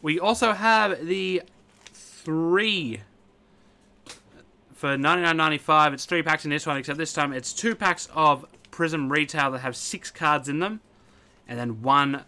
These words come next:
pack of three red, white, and blue Prism cards.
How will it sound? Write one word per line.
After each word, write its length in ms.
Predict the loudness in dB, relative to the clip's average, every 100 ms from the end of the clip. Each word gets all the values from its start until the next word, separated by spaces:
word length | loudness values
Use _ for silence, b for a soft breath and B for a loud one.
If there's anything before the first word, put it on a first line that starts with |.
| _
pack 280 | -2 -2 0
of 160 | -6 -8
three 600 | -6 2 4 4 2 -2 -10
red, 360 | -2 2 2 4
white, 240 | 4 4
and 100 | 0
blue 360 | -2 0 0 -4 -4
Prism 380 | -4 -2 -4
cards. 680 | -4 -2 -2 -4 -12 -18 -20